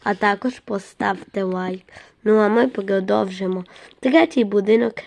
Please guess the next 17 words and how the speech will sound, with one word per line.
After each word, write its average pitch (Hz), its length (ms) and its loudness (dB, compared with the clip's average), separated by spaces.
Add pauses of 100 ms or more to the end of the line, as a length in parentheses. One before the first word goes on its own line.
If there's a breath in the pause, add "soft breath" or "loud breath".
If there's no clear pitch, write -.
(100)
це - 160 -2
будинок 226 600 4
із 208 200 -4
смарагда. 190 1000 -4 (600 soft breath)
На 220 100 2
жаль, 262 220 6
не 269 180 6
буде 202 340 2
золотого 185 720 -4
будинка. 190 880 -8 (2500 soft breath)
Смарагдовий 269 760 4
будинок 226 460 2 (420 loud breath)
буде 233 240 4
десь 247 320 4
ось - 320 -6
такий. 190 560 -8 (1900 loud breath)
<clears throat> 233 640 2